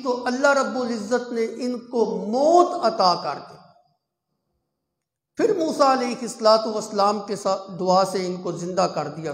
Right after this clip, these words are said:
"ثم بعثناکم من بعد موتکم لعلکم تشکرون۔" کبھی اللہ رب العزت کوہ طور کو اٹھا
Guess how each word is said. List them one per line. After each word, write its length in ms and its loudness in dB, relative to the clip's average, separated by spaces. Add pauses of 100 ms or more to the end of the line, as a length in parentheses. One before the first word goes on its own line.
"ثم 240 -8
بعثناکم 1200 -4
من 300 -8
بعد 240 2
موتکم 840 -4 (640)
لعلکم 840 -2
تشکرون۔" 580 -4 (4000)
کبھی 300 2
اللہ 180 2
رب 320 2
العزت 580 -6
کوہ 200 2
طور 640 2
کو 380 2
اٹھا 400 6